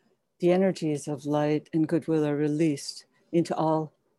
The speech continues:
open hearts and minds who can respond to spiritual stimulation when it's released into the atmosphere. So triangles need only take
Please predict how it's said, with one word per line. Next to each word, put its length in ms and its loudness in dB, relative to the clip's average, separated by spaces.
open 340 -2
hearts 560 -10
and 160 -4
minds 480 -6
who 80 -4
can 220 -6
respond 640 -4
to 200 -2
spiritual 480 -8
stimulation 720 -8
when 140 -10
it's 180 -16
released 440 -8
into 240 -8
the 120 -6
atmosphere. 720 -8
So 160 -6
triangles 500 0
need 360 2
only 320 0
take 460 -6